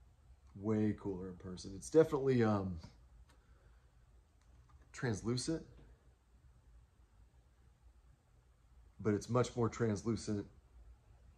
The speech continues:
in person than it is on the video. You can see through it nicely. But yeah, that's the first record. It's hard to grade it.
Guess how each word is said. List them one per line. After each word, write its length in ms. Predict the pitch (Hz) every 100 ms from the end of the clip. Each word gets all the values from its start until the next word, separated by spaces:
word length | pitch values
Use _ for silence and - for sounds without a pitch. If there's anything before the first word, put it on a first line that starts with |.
| - - -
in 120 | 98
person 360 | - 117 - 110
than 180 | 98 98
it 80 |
is 140 | 110 101
on 140 | 101
the 60 | 90
video. 520 | 110 107 107 101 95 - - - - - - - -
You 80 | 95
can 120 | 95
see 200 | - 113
through 260 | 117 113
it 80 | 95
nicely. 560 | 107 104 98 107 98 90 - - - - - - -
But 120 | -
yeah, 120 | 90 78
that's 220 | 101 -
the 80 | 90
first 320 | - 117 110
record. 400 | 113 95 107 98 - - - - - - - - - - - - - - - - -
It's 80 | -
hard 200 | 170 180
to 60 | 143
grade 340 | 120 160 170
it. 160 | 185